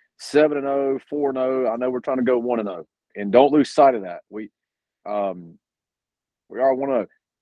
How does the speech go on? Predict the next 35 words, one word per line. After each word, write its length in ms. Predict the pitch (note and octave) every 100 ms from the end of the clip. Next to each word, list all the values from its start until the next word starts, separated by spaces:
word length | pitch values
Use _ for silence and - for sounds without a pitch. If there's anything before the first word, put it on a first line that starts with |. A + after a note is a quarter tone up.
| _ -
Can 120 | D#3+
I 40 |
offer 260 | - F#3 E3
something 200 | - F3
up 80 | C#3+
before 180 | - D#3
we 80 |
get 120 | D3 D3
into 180 | C#3+
the 100 | C3+
wrap, 260 | A2 C3+ D3 _
the, 360 | A2+ G2+ G#2+ G2+
the 120 | G2+
review 380 | G#2 F#2+ B2 C#3+
of 80 | C3
the 60 | A2+
last 260 | C3 C3
week? 300 | C3+ D#3 - _ _ _ _ _ _ _ _ _ _ _ _ _ _ _ G#2+
The, 260 | C#3+ C3+ - -
i-, 280 | - D#3 -
is, 240 | D#3 A#2+
is 260 | A2 D3 B2
it, 120 | G#2+ - -
do 760 | - - - - _ _ G#2 B2
y'all 180 | A3+
have 220 | C#4+ B3 E3
a 60 |
sense 580 | - - D#3 D#3+ - - -
of, 520 | A#2 A#2 A2 G#2+ F#2 E2 _ _ _ _ _ _ _ _ _ _
like, 240 | A2 A#2+ -
this 240 | A#2+ -
young, 760 | G2 G#2+ B2+ C3 C3 C3 B2 G2+ _ _ _ _ _ _ _ _ _ _ _ _ -
like, 300 | G2 G#2 G2+ _
kind 280 | - C3 C3
of, 220 | B2 G#2+